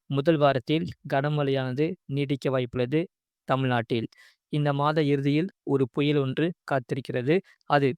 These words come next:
சென்னையை நோக்கி நகருமா, நகராதா சொல்லி இனி அடுத்து வரக்கூடிய நாட்களில்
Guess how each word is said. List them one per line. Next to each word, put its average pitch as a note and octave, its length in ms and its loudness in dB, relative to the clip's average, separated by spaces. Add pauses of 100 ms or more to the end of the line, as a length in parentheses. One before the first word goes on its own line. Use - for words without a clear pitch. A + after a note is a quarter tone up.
(140)
சென்னையை F#3 420 4
நோக்கி D#3+ 320 -2
நகருமா, D#3+ 540 0 (220)
நகராதா D3 460 2
சொல்லி C#3+ 300 0 (160)
இனி D3+ 260 -2 (100)
அடுத்து C#3+ 380 -2
வரக்கூடிய C3+ 460 0
நாட்களில் B2+ 480 -2